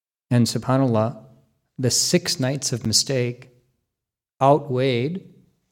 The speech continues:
sixty years of worship. Sixty years of pure worship for Allah subhanahu wa ta'ala. Then the loaf of bread that he had broken in half was brought.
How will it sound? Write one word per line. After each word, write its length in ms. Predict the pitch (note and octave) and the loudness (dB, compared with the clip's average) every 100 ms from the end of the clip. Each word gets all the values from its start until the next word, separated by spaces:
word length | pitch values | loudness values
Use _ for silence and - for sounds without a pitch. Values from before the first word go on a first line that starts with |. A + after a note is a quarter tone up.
| _ | _
sixty 600 | - - - E3+ - C#3 | -6 -4 0 -2 -2 -4
years 340 | A#2 A2+ A#2 G#2+ | -2 -2 -2 -4
of 100 | G#2 | -6
worship. 420 | F#2+ - G#2+ _ _ _ _ _ _ _ - | -10 -14 -16 _ _ _ _ _ _ _ 0
Sixty 320 | F#3 - E3+ | 0 0 0
years 200 | D3+ D#3 | 2 2
of 220 | C#3 - - | 0 -2 -8
pure 400 | - F3+ F3+ E3 | -6 -4 2 4
worship 360 | C#3 C3+ C#3 | 6 4 -2
for 100 | C3 | -4
Allah 180 | A#2 A#2 | -2 -2
subhanahu 300 | A#2 - A2+ | -4 -4 -4
wa 80 | G#2+ | -4
ta'ala. 440 | - G2 G2 F#2 - _ _ _ _ _ _ _ _ _ _ _ _ _ _ _ _ _ _ _ _ _ _ _ _ _ _ _ _ _ _ _ | -4 -4 -4 -6 -12 _ _ _ _ _ _ _ _ _ _ _ _ _ _ _ _ _ _ _ _ _ _ _ _ _ _ _ _ _ _ _
Then 720 | C3 C#3 D3+ C#3+ A3 A3+ - - _ _ _ _ _ _ _ _ _ _ _ _ _ - C3 | 2 4 4 2 -2 -4 -10 -20 _ _ _ _ _ _ _ _ _ _ _ _ _ 0 2
the 60 | |
loaf 320 | B2 D#3 D#3+ | 6 6 4
of 120 | D3 - | -4 0
bread 220 | C#3+ D3+ | 0 2
that 140 | C3+ | 0
he 100 | B2 | 2
had 160 | B2 G#2 | 0 2
broken 340 | B2+ - C#3 | 0 2 0
in 120 | B2 | 0
half 500 | A2+ C#3 C3+ C3+ - - _ _ - | -2 -4 -4 -6 -12 -20 _ _ -4
was 160 | A#2 G#2 | -4 0
brought. 440 | A2 G2 - - | 2 2 -2 -12